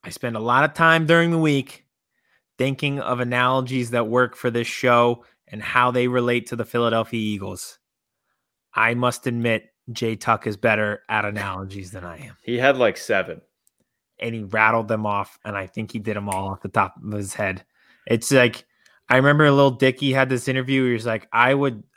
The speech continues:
Speaker 1: it would take me months to write a verse, and Juice world would just freestyle it and be
Speaker 2: Yeah.
Speaker 1: better than mine." That's how I feel right now. I
Speaker 2: Yeah.
Speaker 1: spend so much time on analogies, and I think he just freestyled all of them, and they were better than mine.
Speaker 2: He's just like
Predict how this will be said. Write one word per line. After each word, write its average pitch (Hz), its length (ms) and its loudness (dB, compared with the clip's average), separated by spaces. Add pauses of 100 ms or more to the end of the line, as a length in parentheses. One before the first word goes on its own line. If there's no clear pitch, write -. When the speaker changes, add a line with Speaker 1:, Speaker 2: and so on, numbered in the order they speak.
Speaker 1:
it 123 160 2
would 147 220 -2
take 139 280 -2
me 117 280 -8 (300)
months 123 560 0 (120)
to 123 100 -4
write 117 260 4
a 117 40 2
verse, 117 460 0 (220)
and 104 160 -14
Juice 135 340 -2
world 131 180 4
would 113 100 -6
just 107 200 -10
freestyle 107 840 -2
it - 60 -20 (200)
and 113 140 -6
be 110 60 -6
Speaker 2:
Yeah. 101 120 -8
Speaker 1:
better 120 200 4
than 95 140 -10
mine." 90 280 -14 (240)
That's 143 200 2
how 165 60 4
I 143 100 4
feel 135 240 2
right 117 180 2
now. 98 240 -4 (240)
I 110 80 -4
Speaker 2:
Yeah. 101 40 -2
Speaker 1:
spend 101 320 -10
so - 440 2
much 156 240 2
time 127 260 0
on 120 160 0
analogies, 120 560 0
and 117 120 -6
I 120 120 2
think 151 200 -4
he 143 140 -6
just 117 220 -6
freestyled 131 640 0
all 107 200 2
of 101 80 -12
them, 104 160 -10
and 98 100 -12
they 101 100 -10
were 95 80 -12
better 156 220 -10
than - 200 -20
mine. 117 220 -4
Speaker 2:
He's 104 160 -14
just 101 180 -12
like 90 320 -4